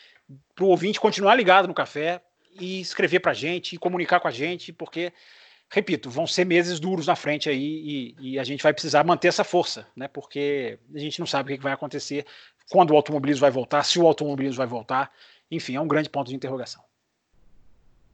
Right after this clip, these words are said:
Quer dizer, um dia ele vai voltar, é claro que ele vai voltar, mas, por exemplo, se ele for voltar só no ano que vem, destrói muito site, muito podcast, muita, muita coisa, que, muito projeto,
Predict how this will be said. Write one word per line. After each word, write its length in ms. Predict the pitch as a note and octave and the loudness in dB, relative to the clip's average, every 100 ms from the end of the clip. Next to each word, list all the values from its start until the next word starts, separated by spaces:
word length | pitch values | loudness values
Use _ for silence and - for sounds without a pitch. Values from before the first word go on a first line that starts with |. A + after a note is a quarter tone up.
| - | 0
Quer 80 | F#3+ | 4
dizer, 260 | E3 - - | 4 2 0
um 120 | F#3 | 2
dia 160 | G#3 | 4
ele 60 | D#3+ | 6
vai 100 | G#3+ | 6
voltar, 340 | A3+ G#3 D3+ | 4 4 2
é 40 | A2+ | 2
claro 260 | D#3 C3 | 2 2
que 60 | - | 0
ele 60 | D3 | -4
vai 100 | E3+ | -2
voltar, 400 | G3+ D3+ - - | -2 -4 -8 -12
mas, 320 | - F#3+ - _ - - | -14 -12 -14 _ -20 -8
por 140 | D#3+ | -4
exemplo, 200 | C3+ C3 | -4 -4
se 60 | D#3+ | -4
ele 80 | |
for 140 | D3 D3+ | 2 2
voltar 320 | D3+ C#3+ D#3 | 2 2 0
só 180 | - E3 | 2 2
no 100 | D#3 | 2
ano 120 | D3 | -4
que 100 | B2+ | -8
vem, 260 | C3 D3 F3 - - - _ | -6 -6 -10 -20 -20 -20 _
destrói 560 | C#3 C3+ - F3+ F#3+ E3 | -12 -6 -2 6 8 8
muito 260 | F3+ G#3 | 2 -6
site, 600 | D#3+ - D#3+ E3 - D3 | -8 -2 2 0 -2 -10
muito 260 | C#3 D#3 D3 | -10 -12 -14
podcast, 800 | C3 C#3+ B2 D3 D#3+ D3+ - C#3 | -8 -8 -6 0 0 0 -6 -10
muita, 400 | C3 D#3+ D#3+ D3 | -8 -10 -4 -4
muita 300 | C3 D3+ E3 | -4 -6 -6
coisa, 340 | - D#3+ D3 D#3+ | 0 0 0 -6
que, 240 | - E3 | -6 -6
muito 200 | C#3 - | -6 2
projeto, 760 | F3 C3+ D#3 F3 E3 D#3 D3 | 2 6 8 8 6 -2 -6